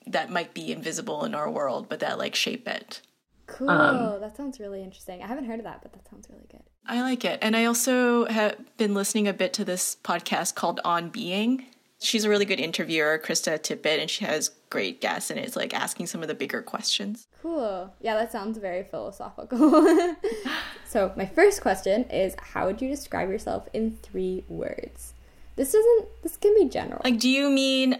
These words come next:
Speaker 1: how would I, like, what my, pr-, like, how would I list my professional titles, or do you mean, like, my personality,
Speaker 2: I mean, like,
Speaker 1: or
Speaker 2: your personality. Like, you know those, like, camp games where it's just, like, you have to go around, like, describing yourself with various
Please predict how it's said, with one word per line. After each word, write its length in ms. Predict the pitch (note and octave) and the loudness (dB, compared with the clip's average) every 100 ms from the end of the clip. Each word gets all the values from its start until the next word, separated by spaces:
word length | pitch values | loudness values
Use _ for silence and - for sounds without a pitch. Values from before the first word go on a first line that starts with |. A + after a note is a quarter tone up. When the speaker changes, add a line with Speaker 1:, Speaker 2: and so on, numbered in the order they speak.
| - | 0
Speaker 1:
how 260 | G#3 G#3 | 2 4
would 140 | G#3+ G#3+ | 4 4
I, 520 | G#3 G3+ F#3+ F3+ - - - _ _ _ _ _ _ _ | 4 4 4 2 -2 -12 -20 _ _ _ _ _ _ _
like, 140 | - G#3 | 0 4
what 220 | G3 F#3+ | 4 4
my, 160 | G3 F#3 | 2 0
pr-, 140 | - - | -2 -2
like, 180 | F#3 F#3 E3 - | -2 -2 -10 -2
how 220 | F#3+ F#3 | 2 4
would 120 | F#3+ | 4
I 280 | F3+ F3 E3+ - - - - - _ _ _ | 2 0 -4 -14 -20 -20 -20 -20 _ _ _
list 400 | F#3 F#3 F#3 F#3 | -2 4 4 2
my 100 | F#3 | -2
professional 580 | F3 F#3+ - E3+ - F3 | -2 -4 -2 -2 -2 -4
titles, 460 | - E3 E3 F3 F3+ | -2 0 2 2 2
or 100 | F3+ | -2
do 80 | F3+ | -2
you 80 | |
mean, 160 | F3 F3+ | -4 -2
like, 220 | F3 E3 | -4 -4
my 160 | E3 - | -8 -10
personality, 1080 | - A#3 - A#3 A#3+ C4+ C#4+ C#4 C#4+ C#4 D#4+ | -8 -10 -8 -4 -2 -2 -4 -4 -4 -4 -2
Speaker 2:
I 20 | |
mean, 100 | F#4+ | 0
like, 140 | G#4+ | 2
Speaker 1:
or 40 | G#4+ | 2
Speaker 2:
your 80 | |
personality. 520 | - D#4 C4 A3 G3+ G3 | 0 -4 -4 -6 -6 -4
Like, 180 | A3 | -4
you 80 | C4+ | -2
know 160 | B3 A#3 | 0 0
those, 160 | C#4 | 0
like, 160 | D#4 D#4 | -2 -4
camp 340 | - G3+ A3+ | -6 -8 -8
games 360 | - G#3+ G#3+ A#3 | -8 -6 -6 -2
where 80 | A#3+ | -2
it's 160 | G#3+ | 0
just, 200 | A3+ C4 | 0 0
like, 200 | A#3 A3 | 2 4
you 100 | A3+ | 6
have 120 | A3+ A3+ | 6 4
to 80 | |
go 320 | A3+ G#3+ G#3 G#3+ | -2 2 4 4
around, 320 | E3+ F3 F#3 | 0 -4 -6
like, 140 | F#3+ | -4
describing 540 | A3+ A#3+ G#3 F3+ F#3+ G3 | -4 -2 -2 -2 -2 -4
yourself 420 | A#3 G#3 F#3+ G3 | -4 -2 -2 -2
with 220 | G3 - | -6 -8
various 480 | G3 F3 F3 F#3+ | -6 -4 -2 -4